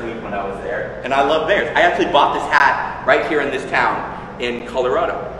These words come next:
Um, if I could move mountains from here to there, all those Colorado mountains would just spring up around Philadelphia. You know, like, I'd just be moving mountains all the time. You'd see this big mountain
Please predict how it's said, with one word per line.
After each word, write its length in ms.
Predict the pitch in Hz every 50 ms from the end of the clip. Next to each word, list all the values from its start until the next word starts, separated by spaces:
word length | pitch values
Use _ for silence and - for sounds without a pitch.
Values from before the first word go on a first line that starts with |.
| - - - - - -
Um, 520 | 165 170 165 151 - - - - - - - - - - - - -
if 160 | - - - - -
I 120 | - 262 320
could 240 | - 427 415 440 370
move 200 | 170 - - -
mountains 520 | - 107 - - - - 269 349 415 - - - - - - - - - - -
from 160 | - 160 -
here 240 | - - 175 180 185
to 60 | 175 160
there, 420 | 156 165 208 240 240 - - - - - - -
all 180 | - - 240 240
those 220 | 240 214 - -
Colorado 460 | - 185 185 170 156 170 202 233 - 226
mountains 300 | 233 - - - - - - - - - - -
would 120 | 175 -
just 240 | 175 175 - - -
spring 260 | - 185 185 180 180
up 160 | 180 185 185
around 380 | 160 139 139 139 143 139 135 -
Philadelphia. 680 | 160 143 127 117 - 139 170 - - - - - - - - - - - -
You 80 | 143 165
know, 160 | 180 214 233
like, 220 | 190 190 202 196 196 190 - - 190 -
I'd 140 | - 220 -
just 160 | 247 233 -
be 100 | 208 202 202 180 185
moving 220 | 214 220 202 190 -
mountains 400 | 180 196 202 - - - - 185
all 100 | 180 180
the 60 | 175
time. 300 | 185 185 175 - - -
You'd 120 | 208 -
see 80 | - 240
this 200 | 202 208 208 208
big 160 | 208 208 175
mountain 360 | 170 165 165 175 - 214 196